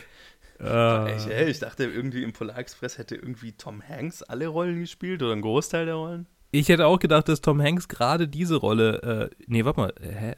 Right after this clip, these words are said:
Speaker 1: Aber er wurde, er wurde mit, oder
Speaker 2: Nee,
Speaker 1: vielleicht hat
Speaker 2: nee,
Speaker 1: er eine
Speaker 2: Tom
Speaker 1: andere,
Speaker 2: Hanks
Speaker 1: oh
Speaker 2: ist
Speaker 1: shit,
Speaker 2: doch
Speaker 1: er hat
Speaker 2: der
Speaker 1: eine andere
Speaker 2: Schaffner.
Speaker 1: Rolle gespielt. Ah, fuck, fuck, fuck, fuck. Er wurde, ja, es wurde, es wurde die, das Bild von, von dem Schaffner angezeigt, äh,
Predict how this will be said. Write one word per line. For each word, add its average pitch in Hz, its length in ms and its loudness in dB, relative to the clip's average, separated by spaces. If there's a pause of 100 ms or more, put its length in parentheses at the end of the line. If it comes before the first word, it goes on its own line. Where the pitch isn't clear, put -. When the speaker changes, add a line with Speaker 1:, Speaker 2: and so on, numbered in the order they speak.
(120)
Speaker 1:
Aber 101 280 -6
er 107 220 -8
wurde, 117 280 -4
er 113 120 -4
wurde 117 160 -4
mit, 123 160 -10 (260)
oder 170 180 6
Speaker 2:
Nee, - 60 2
Speaker 1:
vielleicht 160 220 6
hat 170 80 6
Speaker 2:
nee, 156 60 6
Speaker 1:
er - 20 8
eine 139 80 6
Speaker 2:
Tom 131 120 6
Speaker 1:
andere, 143 100 4
Speaker 2:
Hanks 196 100 12
Speaker 1:
oh 175 100 8
Speaker 2:
ist 120 60 0
Speaker 1:
shit, 196 100 8
Speaker 2:
doch - 40 2
Speaker 1:
er 147 80 8
hat 156 80 6
Speaker 2:
der 160 80 4
Speaker 1:
eine - 20 8
andere 143 160 2
Speaker 2:
Schaffner. 127 100 2
Speaker 1:
Rolle 143 120 8
gespielt. 127 260 2
Ah, 190 320 4
fuck, - 260 -4
fuck, - 200 -6
fuck, - 180 -6
fuck. - 140 -6 (360)
Er 135 140 2
wurde, 180 200 6
ja, - 460 -2
es 135 240 0
wurde, 143 240 4
es 131 220 -2
wurde 139 380 2
die, 127 200 -4
das 131 180 -2
Bild 202 260 2
von, 147 400 0
von 151 180 0
dem 139 160 0
Schaffner 160 380 2
angezeigt, 151 640 -2
äh, - 220 -4